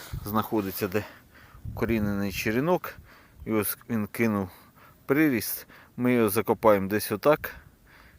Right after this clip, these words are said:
і ось тут він кине коріння, і буде вже як самостійний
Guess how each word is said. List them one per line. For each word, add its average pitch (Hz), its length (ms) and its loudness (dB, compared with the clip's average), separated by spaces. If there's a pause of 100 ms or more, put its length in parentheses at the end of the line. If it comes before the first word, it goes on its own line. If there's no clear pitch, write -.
(100)
і 156 80 -4
ось 139 120 0
тут 127 240 -2
він 113 140 0
кине 104 420 0
коріння, 127 480 2 (3500)
і 139 120 2
буде 120 300 6
вже 110 340 4
як 113 240 6
самостійний 180 800 4